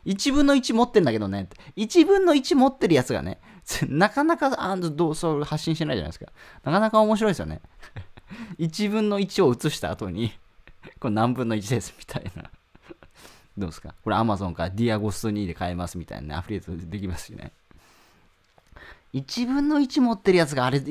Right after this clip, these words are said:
やると結構強いっすね、久保さん。説得力感あるんじゃないですか。<laughs> うーん。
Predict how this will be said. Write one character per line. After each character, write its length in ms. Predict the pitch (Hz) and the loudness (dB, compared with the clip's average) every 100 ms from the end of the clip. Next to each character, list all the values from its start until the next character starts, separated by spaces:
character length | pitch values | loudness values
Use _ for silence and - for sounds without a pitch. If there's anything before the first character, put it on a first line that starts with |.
| 151 | 2
や 100 | 135 | 2
る 120 | 127 | 2
と 80 | 117 | 0
結 180 | - 156 | -2 -4
構 80 | - | -4
強 320 | - - 151 | -8 2 2
い 40 | |
っ 20 | 131 | 2
す 160 | - | -2
ね、 240 | 90 82 - _ | -8 -10 -12 _
久 120 | 98 | -6
保 40 | |
さ 180 | - 85 | -4 -4
ん。 80 | - - | -6 -10
説 240 | - 123 | -8 -6
得 180 | 147 147 | -2 0
力 160 | 143 - | -2 -2
感 240 | 98 76 | -6 -4
あ 20 | |
る 60 | 110 | -4
ん 20 | |
じ 60 | 92 | -4
ゃ 40 | |
な 40 | |
い 20 | 92 | -6
で 60 | |
す 60 | - | -8
か。 180 | - - - _ _ _ _ _ _ | -14 -14 -20 _ _ _ _ _ _
<laughs> 720 | 165 170 156 - _ _ _ | -14 -14 -20 -20 _ _ _
う 40 | 95 | -10
ー 20 | |
ん。 640 | 95 95 90 87 87 87 | -8 -6 -6 -8 -10 -12